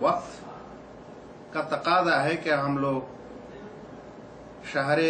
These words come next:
रमजान, रमजान महीने के ताल्लुक से ही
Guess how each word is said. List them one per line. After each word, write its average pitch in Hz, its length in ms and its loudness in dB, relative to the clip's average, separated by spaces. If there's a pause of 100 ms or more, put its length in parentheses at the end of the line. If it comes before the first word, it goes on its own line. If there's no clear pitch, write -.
रमजान, 139 640 4 (960)
रमजान 139 540 4
महीने 139 420 4
के 151 240 2 (100)
ताल्लुक 139 400 0
से 151 200 -2
ही 147 180 2